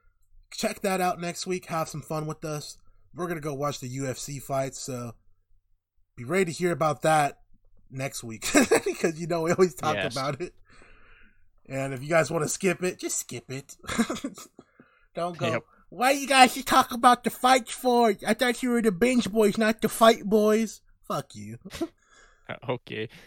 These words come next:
Speaker 1: Yeah.
Speaker 2: Yeah, and if you're listening to this on YouTube, then you do have no idea what we're talking about anyway, so.
Speaker 1: Yeah, go check us out on the podcasting app because we have bonus content on there that you're not seeing on YouTube.
Speaker 2: Yeah, why are you even, why are you even on here, though? Like, to be honest, like, why are you watching podcasts on YouTube? There's better options.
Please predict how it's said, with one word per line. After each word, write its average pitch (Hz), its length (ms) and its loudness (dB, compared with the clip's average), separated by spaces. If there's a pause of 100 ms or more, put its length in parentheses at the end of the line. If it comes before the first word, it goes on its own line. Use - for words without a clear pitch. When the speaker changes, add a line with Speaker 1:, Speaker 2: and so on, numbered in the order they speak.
(400)
Speaker 1:
Yeah. 127 240 -10
Speaker 2:
Yeah, 131 60 0
and 117 80 0
if 113 100 -14
you're 131 80 -4
listening 131 240 -6
to 120 60 -6
this 123 140 -4
on 113 120 -4
YouTube, 110 520 -4
then 104 200 -6
you 110 120 -8
do 113 60 -4
have 101 140 -4
no 104 120 -4
idea 104 220 -4
what 101 100 -4
we're 101 60 -8
talking 104 260 -8
about 107 180 -8
anyway, 90 320 -10
so. - 200 -10
Speaker 1:
Yeah, - 220 -10
go 131 140 -8
check 175 200 -8
us 170 120 -8
out 180 120 -6
on 165 120 -10
the - 40 -20
podcasting 139 480 -8
app 117 140 -14
because 120 260 -16
we 117 120 -8
have 131 200 -10
bonus 127 240 -10
content 123 400 -12
on 107 120 -18
there 98 120 -20
that - 140 -20
you're 117 100 -16
not 113 120 -16
seeing 123 180 -14
on 113 100 -12
YouTube. 123 200 -10
Speaker 2:
Yeah, 151 80 0
why 113 260 -2
are 190 60 0
you 277 160 -4
even, 226 200 -6 (280)
why 139 140 -2
are 214 40 -2
you 294 60 -6
even 294 160 -6
on 131 280 -4
here, 95 280 -8
though? 92 320 -8
Like, 95 360 -10 (500)
to - 60 -14
be 123 120 -2
honest, 135 440 -2
like, 117 140 -4
why 147 80 2
are 170 40 0
you 202 140 -4
watching 185 320 -2
podcasts 139 440 -4
on 107 60 -8
YouTube? 104 340 -10
There's 87 160 -10
better 120 240 -4
options. - 540 -8